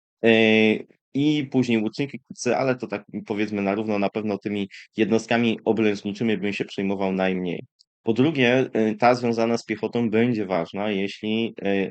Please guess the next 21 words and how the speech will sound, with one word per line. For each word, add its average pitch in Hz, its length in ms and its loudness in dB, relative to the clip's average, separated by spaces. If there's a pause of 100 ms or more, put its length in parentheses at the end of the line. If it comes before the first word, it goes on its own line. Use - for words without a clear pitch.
(100)
robimy 104 580 -2
mobilizację. 101 880 -4 (100)
Dlaczego? 92 480 -4 (340)
E, 101 280 2
dlatego, 117 540 0
że 104 280 0
kiedy 104 280 -2
robimy 107 360 -2
mobilizację, 101 840 -2 (500)
e, 107 340 4 (140)
no 113 180 4
to 127 280 0
wiadomo, 110 480 2
najczęściej 113 560 -2
garnizon 104 540 0
to 110 180 0
jest 113 160 -2
właśnie 104 480 -4
piechota, - 580 -6
tak? 107 320 -2 (340)
E, 98 400 2